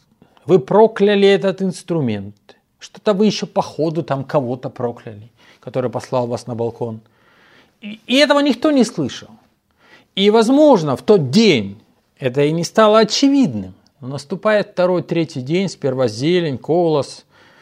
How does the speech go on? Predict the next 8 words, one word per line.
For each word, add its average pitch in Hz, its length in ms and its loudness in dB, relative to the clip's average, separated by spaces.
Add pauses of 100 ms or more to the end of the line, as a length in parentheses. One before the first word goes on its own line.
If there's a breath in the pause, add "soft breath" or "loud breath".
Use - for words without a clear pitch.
(320 soft breath)
потом 139 320 -2
полное 143 440 2
зерно, 143 880 -2 (160)
а 156 100 -10
потом 190 320 -4
пришло 190 400 -4
и 185 140 -8
хлоп, 123 500 -6